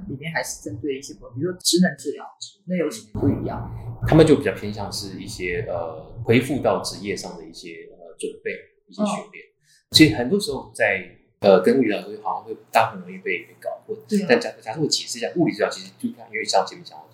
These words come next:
Speaker 2: 有这个物理这个字，
Speaker 1: 嗯。
Speaker 2: 我们是用各种物理的因子，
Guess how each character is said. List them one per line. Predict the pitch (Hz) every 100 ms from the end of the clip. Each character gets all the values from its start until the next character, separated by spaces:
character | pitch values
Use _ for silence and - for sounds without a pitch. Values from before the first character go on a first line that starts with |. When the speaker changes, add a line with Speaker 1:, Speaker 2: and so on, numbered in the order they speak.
| 82
Speaker 2:
有 |
这 | 85
个 | 90
物 | 107
理 | 82
这 |
个 | -
字， | - - - _
Speaker 1:
嗯。 | 202 196 -
Speaker 2:
我 | -
们 | 147
是 | 139
用 | 131 120
各 | 151 104
种 | - -
物 | 131
理 | 90 82
的 | 87 80 78
因 | 117 123
子， | - -